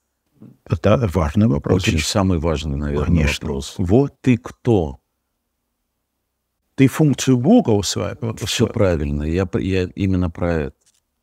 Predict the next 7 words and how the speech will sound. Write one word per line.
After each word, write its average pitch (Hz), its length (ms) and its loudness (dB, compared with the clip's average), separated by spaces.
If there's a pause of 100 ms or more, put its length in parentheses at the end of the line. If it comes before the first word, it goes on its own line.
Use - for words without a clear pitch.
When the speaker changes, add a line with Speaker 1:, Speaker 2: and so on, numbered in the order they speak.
(720)
Speaker 2:
Кто - 220 0
тебе 95 240 -2
дал 82 220 -2
право 98 580 -2 (640)
судить, 113 1000 -2 (1160)
как 87 300 -6
с-, - 140 -14